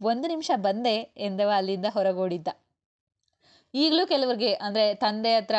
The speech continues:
ಅಥವಾ ಚಿಕ್ಕಪ್ಪ ಚಿಕ್ಕಮ್ಮಂದ್ರೆ ಎದುರು, ಚಿಕ್ಕಪ್ಪಂದ್ರೆ ಎದುರಿಗೂ ತಂದೆ ಎದುರಿಗೂ ಅಂದ್ರೆ ಓಪನ್ ಆಗಿ ಮಾತಾಡೋಕ್ಕೆ ಸ್ವಲ್ಪ ಭಯ. ಭಯ ಅನ್ನೋದಕ್ಕಿಂತ ಅದೊಂಥರ ಗೌರವ. ಕೆಲವು ಬಯಲು ಸೀಮೆ ಕಡೆ ಅಷ್ಟು ಫ್ರೆಂಡ್ಲಿ ನೇಚರ್ ಇರಲ್ಲ,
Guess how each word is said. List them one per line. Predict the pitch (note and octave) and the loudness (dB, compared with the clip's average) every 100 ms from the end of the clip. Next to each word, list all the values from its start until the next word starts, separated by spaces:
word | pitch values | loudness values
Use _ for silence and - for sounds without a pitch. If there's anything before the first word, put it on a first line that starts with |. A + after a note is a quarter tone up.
| G#3 | 0
ಅಥವಾ | G#3 G#3+ | 0 -2
ಚಿಕ್ಕಪ್ಪ | G#3+ G#3+ A#3 A#3+ | -4 -4 -2 -2
ಚಿಕ್ಕಮ್ಮಂದ್ರೆ | A3+ G#3 A3+ G#3+ G#3+ G#3+ G#3+ G3+ G3+ | -4 -2 -2 -2 -6 -6 -6 -4 -4
ಎದುರು, | F#3+ G3+ G3+ - | -2 -2 -4 -6
ಚಿಕ್ಕಪ್ಪಂದ್ರೆ | G3 A3 C4+ C4+ B3+ A#3+ A3+ | -6 -2 -2 2 0 0 -2
ಎದುರಿಗೂ | G#3+ A3 G#3+ B3 | -2 -4 -2 -4
ತಂದೆ | - A3 G#3 A#3+ | -2 -4 -2 -2
ಎದುರಿಗೂ | A#3 A3+ A3 A3+ | -2 -4 -4 -6
ಅಂದ್ರೆ | - G3 G3+ G#3+ | -8 -8 -2 0
ಓಪನ್ | A3 A#3+ C#4+ C#4+ | 2 2 2 0
ಆಗಿ | B3+ | -2
ಮಾತಾಡೋಕ್ಕೆ | A3 A3+ G#3+ G#3 B3 | -2 -2 -2 -4 -4
ಸ್ವಲ್ಪ | B3 B3 A#3+ | -4 0 0
ಭಯ. | G3 G3 F#3 - _ - _ F#3+ | 2 0 -2 -6 _ -20 _ -4
ಭಯ | A3+ A#3+ | 0 2
ಅನ್ನೋದಕ್ಕಿಂತ | F4 F4 E4 D#4 D#4 D#4 D#4+ C4+ | 2 0 -2 -4 -4 -2 -2 0
ಅದೊಂಥರ | C4 D#4 D#4+ D#4+ | 0 0 2 2
ಗೌರವ. | A#3 A3+ A3 F#3+ F3+ - | 2 2 2 0 -2 -4
ಕೆಲವು | A#3+ A3 A3+ G3 | -4 -2 -2 0
ಬಯಲು | G3 A#3 | 0 -2
ಸೀಮೆ | A#3 A#3+ A3 | -4 -4 -4
ಕಡೆ | G#3+ G#3+ G#3+ F#3+ | -2 0 2 0
ಅಷ್ಟು | F#3 _ - G#3+ D4 | -2 _ -12 -4 -4
ಫ್ರೆಂಡ್ಲಿ | C4 A3+ B3+ D4+ | -2 -4 0 0
ನೇಚರ್ | C#4+ A#3+ C#4+ | 0 -2 -2
ಇರಲ್ಲ, | A#3 F#3+ | 0 0